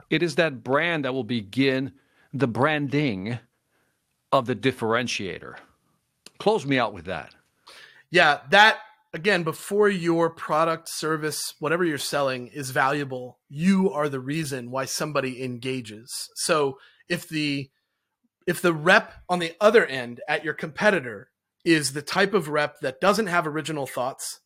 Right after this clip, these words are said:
Speaker 2: is not considered somebody that is, you know, leading the thoughts in that space. I hate the buzzword thought leader and,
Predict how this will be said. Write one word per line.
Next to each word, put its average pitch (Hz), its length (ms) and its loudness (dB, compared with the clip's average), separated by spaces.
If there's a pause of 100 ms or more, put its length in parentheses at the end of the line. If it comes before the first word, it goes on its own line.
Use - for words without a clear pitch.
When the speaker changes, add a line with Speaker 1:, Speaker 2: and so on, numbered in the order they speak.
Speaker 2:
is 139 220 -8
not 160 380 0
considered 156 540 -6
somebody 143 440 -4
that 131 200 -4
is, 127 300 -6 (440)
you 147 80 -4
know, 123 200 -4
leading 160 720 -2 (160)
the 139 120 -6
thoughts - 640 0
in 160 220 -2
that 139 220 0
space. 147 340 -4
I 147 60 2
hate 180 220 -2
the 151 260 -2
buzzword 139 440 0
thought 139 340 -2
leader 127 320 -4
and, 117 200 -10